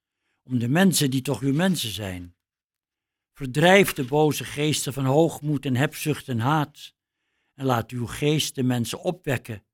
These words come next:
tot eenvoud en barmhartigheid en vrede.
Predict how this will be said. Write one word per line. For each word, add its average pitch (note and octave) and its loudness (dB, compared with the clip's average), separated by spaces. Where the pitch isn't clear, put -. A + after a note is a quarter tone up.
tot - -16
eenvoud C3+ 2
en G#2 -4
barmhartigheid A2 -4
en G#2+ -12
vrede. C#3+ 2